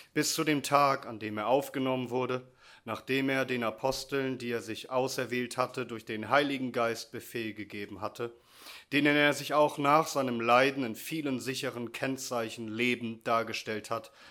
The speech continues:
indem er ihnen vierzig Tage hindurch erschien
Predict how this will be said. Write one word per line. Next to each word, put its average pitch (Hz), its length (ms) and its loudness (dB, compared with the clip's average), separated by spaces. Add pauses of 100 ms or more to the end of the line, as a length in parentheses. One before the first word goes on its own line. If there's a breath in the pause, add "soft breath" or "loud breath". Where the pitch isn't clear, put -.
(280 loud breath)
indem 135 320 0
er 139 140 2
ihnen 139 200 0
vierzig 165 680 -4
Tage 143 440 4
hindurch 110 520 -6
erschien 127 580 -2